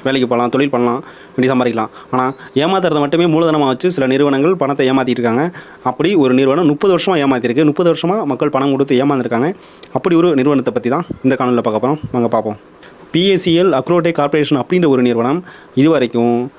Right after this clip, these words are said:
கிட்டத்தட்ட அஞ்சு கோடி, இந்தியா முழுமைக்கும் அஞ்சு கோடி மக்கள் கிட்ட நாற்பத்தி ஒன்பது ஆயிரம் கோடி மோசடி பண்ணியிருக்காங்க.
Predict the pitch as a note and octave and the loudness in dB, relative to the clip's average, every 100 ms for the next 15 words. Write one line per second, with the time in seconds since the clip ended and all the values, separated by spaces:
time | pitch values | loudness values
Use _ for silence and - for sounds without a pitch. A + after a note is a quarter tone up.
0 | - - C3 B2+ D#3+ D3 C#3+ F#3 F3+ F3+ | -10 -4 2 4 4 2 2 2 2 2
1 | C3+ C3 E3 F3 C#3+ C3 D3 B2 C3+ C#3 | 2 2 2 2 2 2 2 0 0 -2
2 | - C#3+ F3 F3+ E3+ D#3 C#3 B2 A#2+ C#3+ | 2 2 2 2 4 2 2 0 0 -2
3 | A#2 B2 C#3+ E3 - - B2 C3+ D3+ E3+ | -2 -2 -2 -4 -14 -8 -2 -2 0 0
4 | D#3+ C#3+ D#3 A#2+ C#3+ F#3+ F#3+ D#3 C#3 E3+ | 0 2 2 2 0 2 2 2 0 0
5 | C#3+ C#3 C3+ B2+ A#2+ A#2 | 0 -2 -2 -2 -2 -2